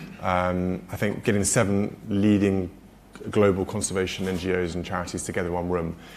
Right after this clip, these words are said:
and getting them to unite behind one particular focus, I thought that was, that was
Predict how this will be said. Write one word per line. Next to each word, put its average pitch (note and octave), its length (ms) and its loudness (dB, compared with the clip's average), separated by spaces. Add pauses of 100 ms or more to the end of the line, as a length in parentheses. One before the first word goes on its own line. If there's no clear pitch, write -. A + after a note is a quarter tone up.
(280)
and G#2+ 100 -4
getting A2 140 6
them G#2 100 6
to G#2 140 0
unite G#2 380 4
behind F#2+ 360 -2
one G2 280 2
particular F#2 500 -4
focus, - 480 -4
I - 20 -8
thought G2+ 180 -4
that F#2 140 -2
was, G#2 220 -8 (420)
that - 160 2
was - 360 -2